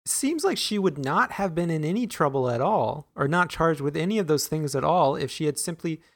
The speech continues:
not lied and not transported anyone. But she could have done, like, what I would have thought of as, like, the underlying crimes. But she's just in trouble for transporting people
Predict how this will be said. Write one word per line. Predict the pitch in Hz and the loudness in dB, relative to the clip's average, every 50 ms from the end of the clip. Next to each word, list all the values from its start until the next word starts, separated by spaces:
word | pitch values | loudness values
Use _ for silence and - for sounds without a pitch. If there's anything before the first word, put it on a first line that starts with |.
| _ _ _ _ _ - | _ _ _ _ _ -12
not | 117 120 135 170 208 226 - 139 | -6 -2 0 2 2 2 0 -2
lied | 131 151 180 196 165 135 110 113 123 131 147 - _ _ _ _ _ _ _ - | 0 2 2 4 4 2 0 0 -2 -4 -6 -8 _ _ _ _ _ _ _ -8
and | 143 139 139 139 | -6 -6 -4 -4
not | 139 151 180 190 185 - - _ _ _ _ _ _ _ _ _ - | -2 0 2 2 0 0 -4 _ _ _ _ _ _ _ _ _ -16
transported | - - 185 175 196 208 202 - - - - 135 120 113 107 110 | -6 -2 0 0 0 0 -2 -4 -6 -6 -4 -4 -4 -4 -6 -6
anyone. | 110 104 101 101 101 104 - - - - | -8 -12 -12 -14 -14 -16 -18 -18 -10 -6
But | - 139 135 | -6 -4 -4
she | - 180 | -4 -2
could | - 190 | 0 0
have | 175 170 151 | 0 2 2
done, | 156 156 156 151 | 2 2 2 2
like, | 147 143 135 - _ - | 0 0 -2 -6 _ -4
what | 139 127 123 | 0 2 2
I | 127 135 147 | 2 2 2
would | 143 127 123 | 2 0 -2
have | 117 - | -2 -2
thought | 127 117 120 117 | -2 0 0 0
of | 120 117 113 113 120 | -2 -2 -4 -4 -4
as, | 117 113 113 110 117 | -4 -4 -4 -4 -4
like, | 117 110 - | -6 -6 -6
the | - 110 104 - | -6 -6 -4 -2
underlying | 113 127 147 147 147 135 113 110 107 107 104 104 104 | 0 0 4 4 4 4 2 0 -2 -4 -6 -6 -8
crimes. | 98 - - 104 98 98 98 101 104 110 110 - - - _ _ _ _ _ _ _ _ _ - | -10 -10 -10 -10 -8 -10 -10 -12 -12 -12 -12 -14 -14 -14 _ _ _ _ _ _ _ _ _ -8
But | 120 123 123 - | -6 -6 -4 -4
she's | - 131 123 - | -6 -6 -4 -4
just | 156 139 - - | -4 -4 -2 -4
in | 143 | -4
trouble | 131 - 151 139 135 135 127 | -2 -2 0 0 0 -2 -4
for | - 131 | -4 -8
transporting | 113 - - - 160 202 240 254 226 - - - 120 110 104 107 101 - | -8 -4 -2 0 0 0 0 0 -2 -4 -4 -2 -2 -2 -2 -4 -6 -8
people | - - 110 104 110 107 101 104 113 117 | -10 -10 -10 -8 -6 -6 -6 -6 -8 -10